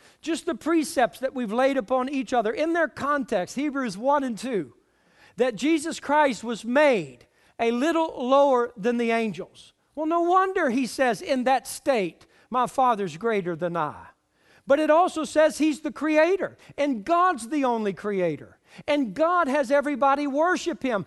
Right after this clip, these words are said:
And God said, "You're not to worship anybody or bow to anybody but me, because I'm a jealous God. Get on your knees and worship my Son."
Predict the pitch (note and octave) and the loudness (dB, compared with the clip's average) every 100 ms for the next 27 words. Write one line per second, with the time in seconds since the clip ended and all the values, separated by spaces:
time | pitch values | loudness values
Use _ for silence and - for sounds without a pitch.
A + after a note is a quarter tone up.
0 | - D4 C#4+ G#3+ A3+ E4+ F#4+ E4+ - D#4+ | -2 0 0 -2 2 4 4 2 -4 0
1 | B3 F#3 A#3 C4 B3+ - B3 B3+ C4 - | 2 2 0 0 0 0 0 0 0 -2
2 | C#4 - F4+ G4 E4+ C#4 G#3 B3+ C#4+ G#3 | -6 -2 0 2 4 4 2 2 -2 2
3 | D#4 F4 F#4+ E4 F4 D4+ B3+ A3+ G#3+ G#3 | 4 4 2 -2 -4 -4 0 2 2 0
4 | A3 A#3 G#3 F3+ - - C#4 C#4+ B3+ C#4+ | -4 -4 -2 -2 -4 -10 -4 -2 0 0
5 | D4+ D4 C#4 C#4 C4 - C#4+ A#3 D#3 - | 0 0 0 0 0 0 4 4 2 -8
6 | E3 E4+ F4+ F4 E4 D#4+ D4+ A3+ A#3+ B3+ | -2 2 4 4 2 0 0 -2 -2 0
7 | D#4 - D4 C#4 B3+ - C#4+ C4 | 0 0 -6 -4 -4 -2 -2 -2